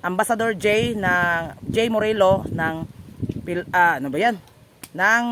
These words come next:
ah, Gumaka, yung utak ko. Tapos si Kalingap Lydia, ang deputy. At ang kasama natin si Catherine Official,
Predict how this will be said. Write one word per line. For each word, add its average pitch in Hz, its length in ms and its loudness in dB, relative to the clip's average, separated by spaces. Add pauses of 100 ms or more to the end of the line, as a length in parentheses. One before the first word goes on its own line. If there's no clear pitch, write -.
(240)
ah, 196 80 0
Gumaka, 190 640 0 (380)
yung 143 160 -6
utak 156 160 -6
ko. 160 240 -8 (560)
Tapos 185 240 -4
si 240 320 -4
Kalingap 226 400 0
Lydia, 226 480 0
ang 180 320 -6
deputy. 190 560 -6 (480)
At - 160 -6
ang 226 80 -2
kasama 277 240 2
natin 285 320 0
si 269 80 -6
Catherine 247 320 -2
Official, 254 560 0